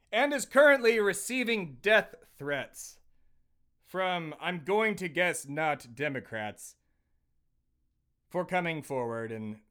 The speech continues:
stating all of this. You don't believe her. For what reason? I'm waiting.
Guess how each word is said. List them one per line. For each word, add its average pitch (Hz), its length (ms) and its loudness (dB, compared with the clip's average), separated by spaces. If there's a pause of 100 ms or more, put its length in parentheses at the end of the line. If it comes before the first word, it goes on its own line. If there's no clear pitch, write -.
(140)
stating 147 420 -2
all 104 120 -8
of 92 120 -14
this. - 300 -20 (1900)
You 254 240 -2
don't 220 360 0
believe 165 520 -2
her. 95 460 -14 (500)
For 165 180 -4
what 143 420 -6
reason? 110 440 -14 (1080)
I'm 147 140 -6
waiting. 147 460 -2